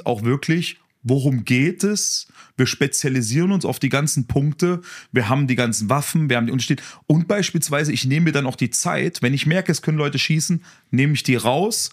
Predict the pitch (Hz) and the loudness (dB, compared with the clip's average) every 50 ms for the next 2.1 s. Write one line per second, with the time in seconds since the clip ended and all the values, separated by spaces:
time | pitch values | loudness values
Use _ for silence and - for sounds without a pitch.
0 | _ - - 143 139 - - 147 139 139 127 - 160 151 151 - 135 - 139 139 | _ -6 -2 -2 -2 -2 -2 0 0 0 2 2 0 0 0 -2 -4 -2 -2 -2
1 | 139 - - 143 123 131 131 123 - - - 120 - - - 117 117 120 135 151 | -2 -2 -2 -2 -2 0 -2 -2 -2 -2 -4 -4 -2 -2 0 0 2 2 2 0
2 | 175 180 | 0 -2